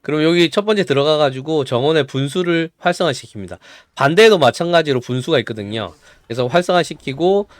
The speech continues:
여기서 이제 몹을 잡고 있다 보면 반대에서도 동일하게 활성화시키면 이렇게 문이 열립니다. 그러면 또 이제 진-, 진영으로 들어가는 거죠.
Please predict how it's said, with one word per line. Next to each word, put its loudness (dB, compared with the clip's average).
여기서 -4
이제 -2
몹을 0
잡고 -4
있다 -2
보면 -2
반대에서도 4
동일하게 2
활성화시키면 -2
이렇게 -6
문이 -4
열립니다. -8
그러면 -2
또 2
이제 0
진-, -10
진영으로 -6
들어가는 0
거죠. -8